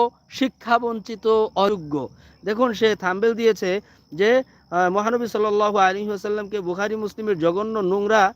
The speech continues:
জাল হাদিস, মানে কলঙ্কিত করছে, এই ধরনের একটা টাইটেল। এখানে ঠিকভাবে দেখা যাচ্ছে না, তারপর আমি দেখানোর চেষ্টা করছি আপনাদেরকে যে,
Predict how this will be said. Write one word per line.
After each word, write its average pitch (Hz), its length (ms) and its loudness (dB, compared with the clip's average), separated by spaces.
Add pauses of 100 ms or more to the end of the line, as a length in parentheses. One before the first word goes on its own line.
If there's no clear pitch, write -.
(340)
জাল 185 200 -2
হাদিস, 175 320 0
মানে 175 160 -2
কলঙ্কিত 202 440 -2
করছে, 160 320 -2
এই 220 120 2
ধরনের 226 280 0
একটা 196 180 -2
টাইটেল। 170 400 -2 (360)
এখানে 185 260 -4
ঠিকভাবে 190 340 -2
দেখা 170 260 0
যাচ্ছে 185 280 -2
না, 156 120 -2
তারপর 175 280 -2
আমি 180 140 0
দেখানোর 175 300 -2
চেষ্টা 170 300 -6
করছি 170 240 -6
আপনাদেরকে 156 500 -2 (1400)
যে, 190 320 2